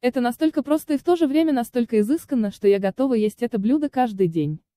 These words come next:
Итак, смотрим простой рецепт ризотто с грибами. Простой да непростой. Как вам идея приготовить итальянское блюдо из полбы? На самом деле удивляться особенно нечему.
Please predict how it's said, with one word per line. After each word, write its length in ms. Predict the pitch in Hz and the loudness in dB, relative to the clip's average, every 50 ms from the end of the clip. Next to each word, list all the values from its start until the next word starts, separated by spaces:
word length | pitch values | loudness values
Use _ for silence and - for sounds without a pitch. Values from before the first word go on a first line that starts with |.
| _ | _
Итак, 380 | - 226 208 - 330 370 415 - | -6 -6 -2 0 -2 -2 -2 -4
смотрим 500 | - - - 226 247 240 - 220 208 196 | -8 -4 0 0 0 0 0 0 -2 0
простой 380 | - 190 175 - - 220 202 | 0 -2 -4 -2 0 0 0
рецепт 360 | 190 185 - - 214 196 - - | 0 0 -2 -4 -6 -6 -4 -2
ризотто 400 | 196 185 190 233 247 - - 220 | -2 0 0 0 -2 -2 -2 -4
с 60 | 190 | -4
грибами. 580 | 185 190 180 160 165 165 156 151 151 147 160 - _ _ _ _ - | -2 -2 -2 -2 0 -2 -2 -2 -2 -4 -6 -6 _ _ _ _ -2
Простой 380 | 240 240 254 - - 370 370 | -2 -2 -2 0 0 0 2
да 80 | 302 302 | 2 2
непростой. 680 | 269 254 - 226 190 185 - - - 180 160 156 156 - _ _ _ _ | 2 0 0 -2 -4 -4 -6 -6 -4 -2 -2 -2 -4 -8 _ _ _ _
Как 220 | - 285 302 - | -4 -4 -2 0
вам 220 | 269 262 254 240 226 | 0 2 4 4 2
идея 320 | 196 202 262 285 262 233 - - | 2 4 2 2 2 0 -4 -4
приготовить 580 | - 226 208 220 220 - - 294 294 254 - | -4 0 0 0 0 0 2 2 2 0 0
итальянское 600 | 220 - 202 190 196 190 185 185 - - 196 180 | -2 -2 0 2 2 2 0 -2 -4 -2 -2 -2
блюдо 300 | 170 180 208 247 233 220 | 0 2 2 2 2 0
из 80 | 185 - | 0 -2
полбы? 500 | - - 202 180 165 151 160 156 156 - _ _ _ _ _ _ | -2 -2 0 0 0 0 -2 -6 -8 -10 _ _ _ _ _ _
На 160 | - 208 214 | -2 0 0
самом 340 | 233 - 311 339 339 320 294 | 0 0 0 0 2 2 2
деле 240 | 254 311 349 359 349 | 2 2 2 2 2
удивляться 560 | 311 262 226 240 208 220 226 226 - - - | 0 0 0 0 2 2 2 0 0 -4 -8
особенно 480 | - 190 190 - 269 269 254 247 226 220 | -6 -6 -4 -4 -2 0 0 2 2 2
нечему. 640 | 202 202 202 185 180 - - 170 160 156 151 - | 2 2 2 0 -2 -4 -4 -4 -4 -4 -6 -8